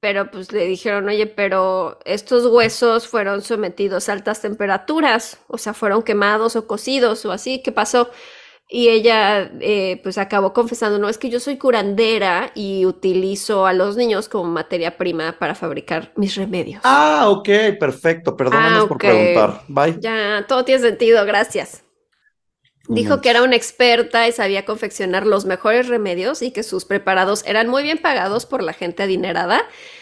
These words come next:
Speaker 1: y, eh, los como más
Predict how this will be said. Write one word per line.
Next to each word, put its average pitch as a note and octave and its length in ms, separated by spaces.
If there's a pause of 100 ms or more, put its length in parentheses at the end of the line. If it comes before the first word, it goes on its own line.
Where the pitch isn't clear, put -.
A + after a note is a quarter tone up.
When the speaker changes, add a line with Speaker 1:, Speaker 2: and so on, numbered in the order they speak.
(360)
Speaker 1:
y, G#3 560
eh, E3+ 240
los - 460
como E3+ 200
más E3 540